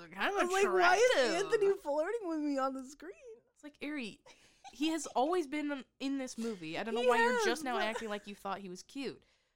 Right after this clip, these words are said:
Speaker 1: I mean, he's always been cute. But she was
Speaker 2: I
Speaker 1: like
Speaker 2: know, but it's just, like, everything he would do.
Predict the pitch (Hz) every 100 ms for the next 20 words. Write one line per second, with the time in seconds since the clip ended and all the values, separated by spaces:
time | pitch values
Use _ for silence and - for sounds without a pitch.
0 | _ 359 349 381 - 320 294 269 240 -
1 | 330 285 - - - - - 339 339 -
2 | 349 392 453 480 381 311 320 359 381 370
3 | 392 - 262 285 359 381 349 320 294 254
4 | 233 220 285 262